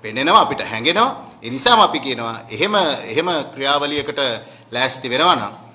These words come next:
අ, අපි කැමති, අ, මේ රටේ ජනතාව, මේ රටේ ප්‍රගතිශීලී මිනිස්සු, ඒ වගේම මාධ්‍ය සංවිධාන, මාධ්‍ය වේදීන්, අ, සමග, අ, නලින් සහෝදරයා කියපු, කියපු පරිදිම විවෘත සංවාදයක් අරගෙන, අ, ඊට එරෙහිව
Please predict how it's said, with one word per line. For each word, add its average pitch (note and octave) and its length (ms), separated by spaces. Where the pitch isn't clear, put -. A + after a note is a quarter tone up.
අ, G#2+ 300
අපි A#2+ 140
කැමති, D3+ 680
අ, A2 40
මේ B2+ 100
රටේ C3 340
ජනතාව, A#2+ 760
මේ A2+ 100
රටේ A#2 220
ප්‍රගතිශීලී A#2 540
මිනිස්සු, D3+ 520
ඒ G#2+ 80
වගේම A#2 360
මාධ්‍ය A#2+ 380
සංවිධාන, C#3 640
මාධ්‍ය A#2 280
වේදීන්, F3+ 340
අ, - 720
සමග, B2 340
අ, G#2 760
නලින් B2 120
සහෝදරයා A#2+ 400
කියපු, A#2+ 280
කියපු A#2+ 220
පරිදිම C#3 340
විවෘත C3+ 500
සංවාදයක් C3+ 640
අරගෙන, D3 300
අ, - 60
ඊට D3 140
එරෙහිව F3 400